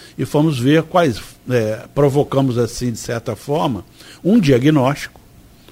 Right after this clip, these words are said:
para que pudéssemos saber, de certa forma, o que, que estava acontecendo para que a gente possa conduzir soluções, né? É, hoje, pelo que se sabe,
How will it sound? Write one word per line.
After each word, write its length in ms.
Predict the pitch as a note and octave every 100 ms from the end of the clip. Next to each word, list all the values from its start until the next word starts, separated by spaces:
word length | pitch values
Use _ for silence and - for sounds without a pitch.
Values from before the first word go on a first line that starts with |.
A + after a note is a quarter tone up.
| -
para 160 | D3+ D#3+
que 120 | E3
pudéssemos 800 | F3+ C3+ C#3 D#3 - A#2 - - - -
saber, 520 | - - E3+ B2 B2+
de 80 | A#2
certa 380 | - A#2 G#2+ B2
forma, 500 | - C3+ E3+ C3+ G2+ - - - - -
o 100 | C#3
que, 200 | - D3+
que 100 | -
estava 340 | - C3 C3+
acontecendo 720 | C3 D3+ D3+ E3 - E3 F#3
para 220 | F#3 A3
que 120 | A3 F3+
a 40 |
gente 180 | F#3 G#3
possa 340 | - D#3 -
conduzir 580 | - E3+ D#3+ A#2+ B2+ D#3 - - -
soluções, 760 | D#3 F3 - G2 - - - _ _ _ _ -
né? 240 | A2+ D3+ - _ _ - - - - - B2+
É, 300 | C3 C3 B2+
hoje, 500 | D#3 G#3 E3 B2 G2+
pelo 280 | - A#2
que 100 | A2
se 140 | - C3
sabe, 580 | - B2+ D3 F3 G#2